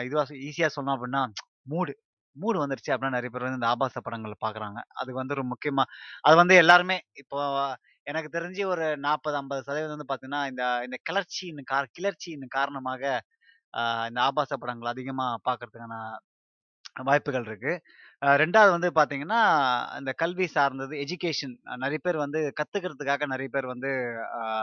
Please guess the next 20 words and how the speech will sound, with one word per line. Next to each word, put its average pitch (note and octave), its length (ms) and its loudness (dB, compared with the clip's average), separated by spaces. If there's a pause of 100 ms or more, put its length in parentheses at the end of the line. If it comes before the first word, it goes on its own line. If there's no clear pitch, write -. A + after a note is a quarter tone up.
(680)
அ, A2+ 100 -2 (180)
இந்த B2+ 180 -2
ஆபாச C#3+ 360 4
படங்கள B2 420 -6
பார்க்கறதா B2+ 440 0 (280)
சொல்லியிருக்காங்க. A#2+ 540 -6 (280)
இதுக்கு F3 320 -2 (420)
இப்போ C3+ 200 -2 (180)
சில C#3+ 180 -4 (300)
ரி-, B2+ 200 -6
சர்வே F3 340 2
என்ன D3 160 0
சொல்லுதுன்னு C#3 320 -6
பார்த்தீங்கன்னா, B2+ 340 -8 (480)
அ, D3 160 4
forty-five F3 400 4
percent D#3+ 280 0
of C3+ 140 2
teens, D#3+ 300 -6 (160)
அதாவது C3+ 400 0